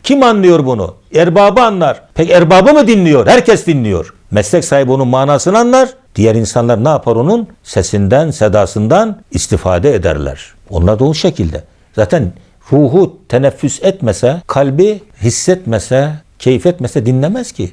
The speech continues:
Sıkar o işler. Aynen bunun gibi Kur'an'ın sesi. İyi okur, okursa bir hafız, onun tilavet üslubunun sesi avamı ne yapıyor?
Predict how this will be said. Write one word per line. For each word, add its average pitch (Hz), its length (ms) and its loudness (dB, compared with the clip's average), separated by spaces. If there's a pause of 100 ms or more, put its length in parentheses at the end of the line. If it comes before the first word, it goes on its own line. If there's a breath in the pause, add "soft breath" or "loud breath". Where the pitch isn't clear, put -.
(140)
Sıkar 247 320 -4
o 165 100 0
işler. - 280 -10 (160)
Aynen 170 380 0
bunun 135 180 -2
gibi 110 140 -2
Kur'an'ın 131 520 -2
sesi. - 520 -8
İyi 135 200 4
okur, 139 300 -2 (100)
okursa 127 480 0
bir 123 100 0
hafız, 123 380 -2
onun 180 260 0
tilavet - 680 0
üslubunun 120 560 0
sesi 196 600 -2
avamı 110 720 0
ne 139 40 0
yapıyor? 147 500 -2